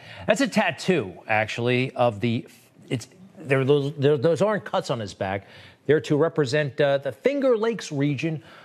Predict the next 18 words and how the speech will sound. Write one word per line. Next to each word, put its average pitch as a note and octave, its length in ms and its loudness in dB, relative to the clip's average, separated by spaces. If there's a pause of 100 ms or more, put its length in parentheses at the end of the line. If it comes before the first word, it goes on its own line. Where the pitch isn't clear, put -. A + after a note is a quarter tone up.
(100)
of C3 300 2
upstate D#3 420 -2
New C#3+ 140 -2
York, B2+ 480 -2
where A#2+ 220 2
his A2 220 0
mother A#2+ 220 2
was F#2 160 -8
from. F#2 240 -2
Just A2+ 340 0
if A#2 140 -2
you're G#2 100 0
wondering, C#3 520 0
that A2+ 280 0
is A2+ 280 -2
Hunter's A2+ 400 0
tattoo. G#2+ 600 0 (460)
Hunter, E3+ 500 2